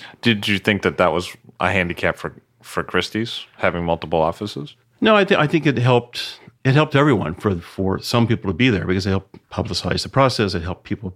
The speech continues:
Speaker 2: become aware of auctions and how easy it is to participate. But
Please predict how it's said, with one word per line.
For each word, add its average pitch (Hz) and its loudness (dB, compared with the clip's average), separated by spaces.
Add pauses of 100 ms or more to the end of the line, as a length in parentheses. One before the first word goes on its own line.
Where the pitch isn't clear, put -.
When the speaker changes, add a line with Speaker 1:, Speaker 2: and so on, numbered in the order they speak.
(120)
Speaker 2:
become 92 -6
aware 92 2
of 92 0
auctions 87 -4
and - -8 (100)
how - -8
easy 92 -4
it - -6
is 92 -4
to - -14
participate. - -2 (600)
But 95 0